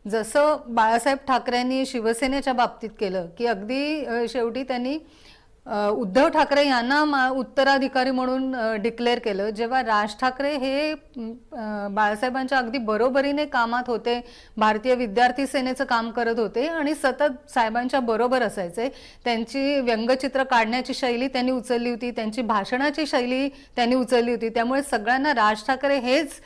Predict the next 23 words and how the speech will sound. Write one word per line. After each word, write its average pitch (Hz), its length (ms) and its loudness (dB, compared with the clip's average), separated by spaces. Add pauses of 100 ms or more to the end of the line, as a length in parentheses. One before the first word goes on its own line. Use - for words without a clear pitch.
(220)
बाळासाहेबांचे 254 680 4
राजकीय 240 380 2
वारस 233 380 2
होतील 240 300 -2
असं 226 260 -2
वाटलं 214 360 -2
होतं. 208 480 0 (340)
मात्र 220 520 0
ऐन 277 280 4
वेळेला 240 480 4
बाळासाहेबांनी 240 760 2
जसं 226 260 0
उद्धव 254 400 4
ठाकरेंना 247 480 0
आपलं 233 260 -2
उत्तराधिकारी 226 720 0
म्हणून 233 260 -4
जाहीर 208 380 -2
केलं, 196 280 -4 (420)
त्याच 294 340 6
धर्तीवर 220 680 0
शरद 247 280 0
पवारांनी 208 680 0